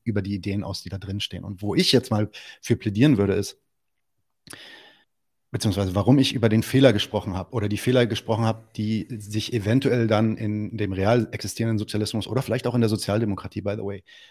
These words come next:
ähm, reproduzieren, ist, es kann ja sein,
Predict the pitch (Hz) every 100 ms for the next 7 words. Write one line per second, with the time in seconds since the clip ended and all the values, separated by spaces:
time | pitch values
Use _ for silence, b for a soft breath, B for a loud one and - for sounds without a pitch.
0 | b 110 104 101 95 _ _ _ - 107
1 | 110 101 - 135 110 110 - - _ _
2 | _ _ - - - 127 165 127 95 90
3 | 104